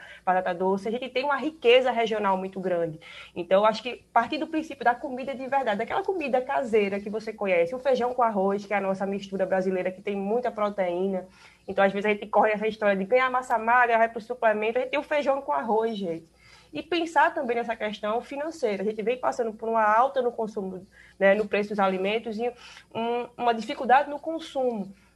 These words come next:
Então, nesse momento, os suplementos ainda vão ter essa carga de trazer um ônus, que não é necessário. Então, assim, como, né, comidas naturais,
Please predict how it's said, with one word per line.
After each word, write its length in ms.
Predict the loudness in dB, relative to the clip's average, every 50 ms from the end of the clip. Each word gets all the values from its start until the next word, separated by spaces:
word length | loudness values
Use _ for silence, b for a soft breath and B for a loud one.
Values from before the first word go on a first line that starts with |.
| _ -10
Então, 220 | -6 -4 -2 2
nesse 320 | 4 4 4 4 4 0
momento, 560 | 0 2 2 2 2 0 0 0 0 -2 -4 -6
os 80 | -8
suplementos 460 | -8 -4 -2 -2 0 0 -2 0 0
ainda 260 | 0 0 0 0 -2 -2
vão 220 | -2 -4 -6 0
ter 220 | 4 6 6 6
essa 200 | 6 4 0 -4
carga 500 | -4 -2 0 0 2 2 2 2 0 -2
de 320 | -4 -4 -4 -6 -6 -6 -8 _ _ _
trazer 560 | 2 4 4 4 4 6 6 6 8 6 4
um 460 | 2 2 0 0 2 2 2 2 2
ônus, 360 | 0 -2 -4 -6 -8 -10 -16 _
que 80 | -4 0
não 140 | 2 4 4
é 40 | 4
necessário. 720 | 4 2 0 -2 -4 -2 -2 0 2 4 4 4 2 0
Então, 220 | -2 -4 -4 -4
assim, 240 | -4 -4 -4 -6 -8
como, 520 | -8 -2 0 2 2 2 0 -2 -4 -6 B B B B B B B _
né, 420 | -2 0 2 2 2 0 -2 -6 -10 -12 b b b b b _
comidas 460 | -2 -2 0 2 4 4 4 4 4
naturais, 880 | 2 0 0 0 0 2 4 6 8 8 8 8 6 4 2 0 -4 -8